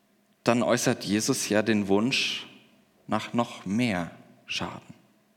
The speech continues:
Wie bitte? Was tut er da? Und ich glaube, dass er das tatsächlich tut und damit einen Paukenschlag beabsichtigt.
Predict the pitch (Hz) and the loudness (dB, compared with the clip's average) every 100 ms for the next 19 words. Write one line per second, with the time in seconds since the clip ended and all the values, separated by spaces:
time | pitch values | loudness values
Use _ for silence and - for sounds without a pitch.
0 | _ _ _ _ _ _ _ _ _ _ | _ _ _ _ _ _ _ _ _ _
1 | _ _ _ _ _ _ _ - 85 - | _ _ _ _ _ _ _ -10 -8 -6
2 | 160 - - - _ _ _ _ _ _ | -6 -8 -16 -20 _ _ _ _ _ _
3 | _ _ _ _ _ _ _ - - - | _ _ _ _ _ _ _ -8 -6 -6
4 | - - 156 - 131 - 147 156 - - | -8 -8 -8 -6 -6 -4 -6 -8 -18 -20
5 | - _ _ _ _ - _ _ _ _ | -20 _ _ _ _ -20 _ _ _ _
6 | _ _ _ _ _ _ _ _ _ - | _ _ _ _ _ _ _ _ _ -6
7 | 101 - 107 110 175 190 131 - - 117 | 0 4 6 6 6 4 2 0 2 6
8 | 120 - - 127 - 135 165 175 131 - | 6 4 0 0 4 4 4 4 4 4
9 | 175 151 135 135 151 - 127 135 135 - | 2 4 4 4 4 4 4 2 -4 0
10 | 190 220 220 - - 95 92 104 - 92 | 2 2 -2 0 2 4 4 2 2 2
11 | - 82 - - - - | -2 -2 -2 -8 -14 -16